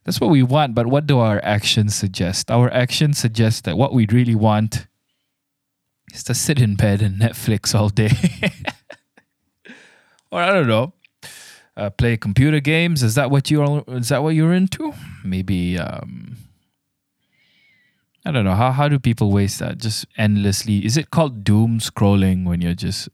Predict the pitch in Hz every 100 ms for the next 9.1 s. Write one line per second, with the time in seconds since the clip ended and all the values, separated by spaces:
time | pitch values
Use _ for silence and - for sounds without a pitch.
0 | _ - 98 90 87 - - 90 - -
1 | 95 90 92 - 90 - 98 90 95 90
2 | 90 - 92 87 - 92 87 - - 92
3 | - 98 92 90 87 98 127 151 - 104
4 | 110 113 95 98 113 - - 107 104 101
5 | 104 - _ _ _ _ _ _ _ _
6 | _ _ - - 165 113 120 - 117 113
7 | 127 117 95 - 104 98 95 90 90 90
8 | 90 92 101 95 - 92 92 92 90 -
9 | -